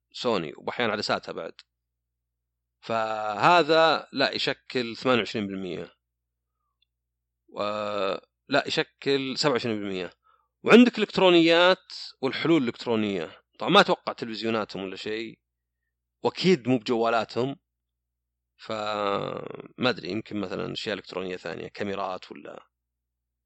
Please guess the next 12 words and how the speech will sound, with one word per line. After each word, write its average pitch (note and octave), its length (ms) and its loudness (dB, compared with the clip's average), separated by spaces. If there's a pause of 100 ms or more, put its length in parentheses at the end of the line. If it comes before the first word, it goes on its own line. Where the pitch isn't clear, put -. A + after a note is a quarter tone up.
(120)
بصراحة E3 160 6
ما F#3 60 8
أدري C#3+ 80 2
إيش A#2 60 -6
يبيعون. G#2+ 340 -4 (600)
ما، C3 80 0
ما، A#2+ 200 2
ما A2+ 100 0
أدري A2 120 -6
إيش - 120 -18
يبيعون. F#2+ 360 -10 (840)
آه، G#2 760 -2